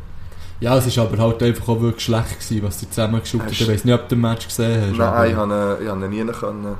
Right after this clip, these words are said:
Speaker 2: können schauen.
Speaker 1: Ja, ich habe ihn geschaut, aber eben, da hat man nichts verpasst.
Speaker 2: Und ich habe die Zusammenfassung gesehen und ich habe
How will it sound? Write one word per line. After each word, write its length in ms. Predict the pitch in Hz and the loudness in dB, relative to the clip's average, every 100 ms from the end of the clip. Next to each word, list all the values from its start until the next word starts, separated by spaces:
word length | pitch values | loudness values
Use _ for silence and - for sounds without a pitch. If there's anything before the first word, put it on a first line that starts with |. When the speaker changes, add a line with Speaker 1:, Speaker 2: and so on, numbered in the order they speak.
| - - - | -8 -8 -6
Speaker 2:
können 260 | 104 101 101 | -6 -6 -6
schauen. 240 | 104 101 | -6 -2
Speaker 1:
Ja, 220 | 107 113 | 0 4
ich 100 | 120 | 4
habe 120 | 113 110 | 4 2
ihn 80 | 107 | 2
geschaut, 440 | 120 123 135 - | 2 4 0 -2
aber 380 | 107 104 101 104 | -2 0 -2 -2
eben, 340 | 104 117 98 98 - - - | -2 -2 -4 -6 -10 -20 -4
da 60 | 113 | -4
hat 120 | 113 | 0
man 100 | 123 | 2
nichts 220 | 135 143 | 2 2
verpasst. 720 | 156 - 110 101 - - - - - | -4 0 0 0 -2 -10 -14 -20 -10
Speaker 2:
Und 80 | 107 | -4
ich 60 | 107 | -2
habe 100 | 107 | -2
die 60 | |
Zusammenfassung 640 | 117 117 139 - 135 135 147 | -2 0 -2 0 0 0 -6
gesehen 200 | - 98 | -2 0
und 120 | 101 | 2
ich 60 | |
habe 60 | 95 | 0